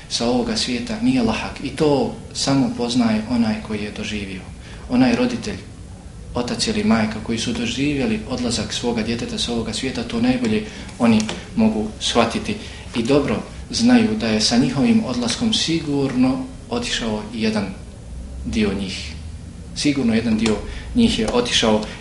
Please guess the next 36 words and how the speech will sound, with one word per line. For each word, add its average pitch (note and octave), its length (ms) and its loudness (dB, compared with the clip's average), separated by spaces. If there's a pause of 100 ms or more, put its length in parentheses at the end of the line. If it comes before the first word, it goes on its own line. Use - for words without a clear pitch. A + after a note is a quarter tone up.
i B2+ 60 -2
svaki C#3+ 360 2
roditelj C3+ 400 2
bi A#2 180 0
poželio B2+ 500 2
da A#2 220 0
ode D#3 340 4
on C#3 280 4
sa C3 180 0
ovoga A#2+ 280 0
svijeta, B2+ 320 -2
samo B2+ 260 2
da G#2+ 100 0
njegovo A2+ 340 2
dijete, A3+ 300 -2
samo B2+ 220 0
da G#3+ 100 2
njegovo A3 320 2
čedo A3 280 2 (440)
ostane G#2+ 420 0 (160)
živi A2 360 2
na G#2+ 160 2
ovom G2+ 220 2 (340)
svijetu. G2+ 400 2 (380)
Allahov C3+ 400 2
poslanik, B2 440 4
alejhi A2+ 280 -4
salatu A#2+ 420 -2
vesselam, A2+ 440 0
je G#2 80 0
rekao: A2 500 0 (840)
„Kada B2 360 0
umre A#2+ 500 2 (340)
dijete A2+ 420 -2
nekog G#2+ 360 -2
čovjeka, F2+ 540 -6